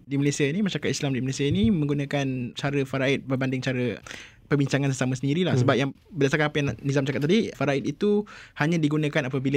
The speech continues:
Speaker 1: tiada persetujuan
Speaker 2: Betul.
Speaker 1: di antara keluarga, kan?
Speaker 2: Betul.
Speaker 1: Jadi adakah, adakah itu suasananya di Malaysia di mana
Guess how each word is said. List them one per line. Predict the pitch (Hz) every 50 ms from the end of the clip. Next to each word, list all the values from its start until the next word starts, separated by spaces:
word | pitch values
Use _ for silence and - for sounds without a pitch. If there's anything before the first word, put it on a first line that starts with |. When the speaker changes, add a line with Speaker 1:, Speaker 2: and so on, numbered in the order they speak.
| 139 139
Speaker 1:
tiada | - - 139 147 156 151
persetujuan | - 147 131 - 131 - 135 123 139 139 131
Speaker 2:
Betul. | 143 135
Speaker 1:
di | 120
antara | 113 131 127 120
keluarga, | - 127 127 123 127 131
kan? | 139 - 127 110 113
Speaker 2:
Betul. | - 139 - - 120 127
Speaker 1:
Jadi | 180 196 117
adakah, | 208 202 202 110 104 190 180 - - - - - _ _ _ _ _ _ _ - - -
adakah | 156 160 175 180 180 165
itu | 151 156 - - 175 165 151 135 139
suasananya | 139 - 185 156 175 160 170 165 160 156
di | 151
Malaysia | 147 147 156 156 - 143
di | 127 131
mana | 135 143 147